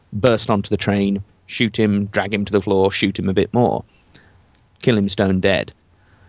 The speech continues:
Amusingly, the driver of the train, when interviewed by the media, said that he thought it was fanatics doing the shooting, that he thought people doing the shooting were terrorists. And perhaps he was right, in a manner of speaking.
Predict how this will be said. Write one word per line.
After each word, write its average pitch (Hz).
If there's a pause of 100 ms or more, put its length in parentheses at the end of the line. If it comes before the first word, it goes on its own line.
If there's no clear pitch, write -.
(520)
Amusingly, 117
the 95
driver 127
of 92
the -
train, 92 (160)
when 110
interviewed 101
by 98
the 98
media, 98
said 104
that -
he 104
thought 98
it -
was 104
fanatics -
doing 87
the 64
shooting, - (120)
that 92
he -
thought 98 (140)
people 104
doing 98
the 92
shooting 95
were 98
terrorists. - (840)
And 90
perhaps -
he 92
was 90
right, - (380)
in 120
a 98
manner 95
of 92
speaking. -